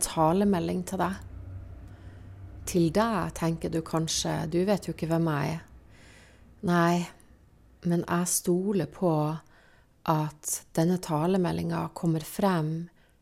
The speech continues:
til de menneskene som er ment å lytte til den. I forkant så har jeg bedt til Gud om å hjelpe meg,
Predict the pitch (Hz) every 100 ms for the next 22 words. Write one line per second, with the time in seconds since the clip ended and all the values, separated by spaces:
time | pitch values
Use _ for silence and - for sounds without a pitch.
0 | _ - 180 175 156 151 170 175 - 170
1 | 156 160 160 - 165 151 156 170 156 165
2 | 165 175 175 - 156 160 - 180 185 190
3 | 202 - _ _ _ _ _ _ _ _
4 | - - - - _ _ - 190 220 220
5 | - 185 165 - 185 170 185 175 170 180
6 | 165 160 165 170 _ _ 180 190 - 175
7 | 156 226 208 160 170 - - - - _
8 | _ 185 175 170 160 175 - - 202 156
9 | 156 165